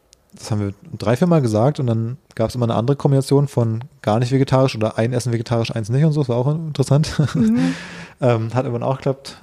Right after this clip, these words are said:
Speaker 1: Ähm, und dann gab's noch den, das eine Highlight, das war noch so der letzte Punkt,
Speaker 2: Das
Speaker 1: den wir
Speaker 2: war
Speaker 1: noch mal
Speaker 2: übrigens das einzige Mal, wo ich so dachte, weil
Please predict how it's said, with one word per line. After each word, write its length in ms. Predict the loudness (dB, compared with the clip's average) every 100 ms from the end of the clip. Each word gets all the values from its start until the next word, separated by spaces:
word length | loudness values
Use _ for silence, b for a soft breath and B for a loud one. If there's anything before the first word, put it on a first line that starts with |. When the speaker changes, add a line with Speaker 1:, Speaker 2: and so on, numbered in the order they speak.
| -20 _ 0
Speaker 1:
Ähm, 460 | 2 2 0 -4 -6 0
und 340 | 2 2 -4 -12 _ _ _ _ _ _ _ -20 -6
dann 160 | -2 0
gab's 120 | 2
noch 80 | 0
den, 260 | 0 -2 -4
das 140 | -4
eine 220 | 0 2
Highlight, 200 | 4 2
das 160 | 0 -6
war 80 | -6 -6
noch 120 | -4
so 100 | -4
der 80 | -4
letzte 160 | -4
Punkt, 240 | -4 0 0
Speaker 2:
Das 80 |
Speaker 1:
den 20 | 2
wir 40 |
Speaker 2:
war 60 | 2
Speaker 1:
noch 80 | 4
mal 60 | 2
Speaker 2:
übrigens 180 | 2
das 160 | 0 -2
einzige 380 | 2 2 2 2
Mal, 180 | 2 2
wo 80 |
ich 100 | 0 0
so 100 | -2
dachte, 460 | -2 -2 -2 -2 -6 _ B B B -4
weil 220 | -2 -2